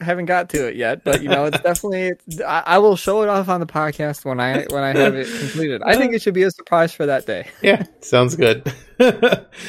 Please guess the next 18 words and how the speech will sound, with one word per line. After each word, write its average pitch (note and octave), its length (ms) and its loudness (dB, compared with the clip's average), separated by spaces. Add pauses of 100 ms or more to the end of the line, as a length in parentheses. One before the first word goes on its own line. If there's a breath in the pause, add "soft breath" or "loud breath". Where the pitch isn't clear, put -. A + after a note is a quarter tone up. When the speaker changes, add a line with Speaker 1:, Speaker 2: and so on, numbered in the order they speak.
(260 loud breath)
Speaker 2:
All B2 120 4
right, A#2 180 2
guys, A2 300 2
Speaker 1:
Uh, - 20 -2
Speaker 2:
thank E3+ 240 0
you D#3+ 80 -4
so D#3 160 -2
much D3+ 200 0
for C#3 120 0
listening. C#3 440 0
I - 20 4
hope C#3 200 0
you C#3+ 60 2
like C3+ 140 0
this B2 200 -6
nostalgic C3 760 0
view B2+ 420 2
back A#2 460 0